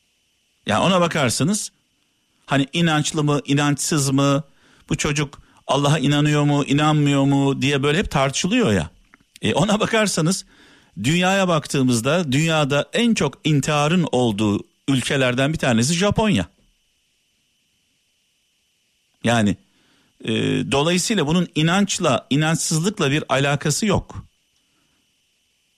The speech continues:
Daha derinlemesine araştırdığınızda intihar vakalarında Allah'a inanmayanlar daha çok intihar ediyor. Çünkü diyor ki, "Ben," diyor, "öldükten sonra zaten toprak olacağım.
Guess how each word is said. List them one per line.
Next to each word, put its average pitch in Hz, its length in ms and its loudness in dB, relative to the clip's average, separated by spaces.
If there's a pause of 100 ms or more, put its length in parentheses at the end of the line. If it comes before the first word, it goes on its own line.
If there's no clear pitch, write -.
(500)
Daha 175 460 0
derinlemesine 170 640 0
araştırdığınızda 120 1080 0 (1400)
intihar 190 440 2
vakalarında 131 880 0 (640)
Allah'a 180 440 2
inanmayanlar 190 960 2
daha 262 160 2
çok 233 220 -2
intihar 113 320 2
ediyor. 78 300 -6 (1600)
Çünkü 233 240 -2
diyor 247 160 0
ki, 180 100 -2
"Ben," 160 220 2
diyor, 156 160 2
"öldükten 147 340 -2
sonra 135 220 -2
zaten 143 280 0
toprak 151 400 -2
olacağım. 113 360 -2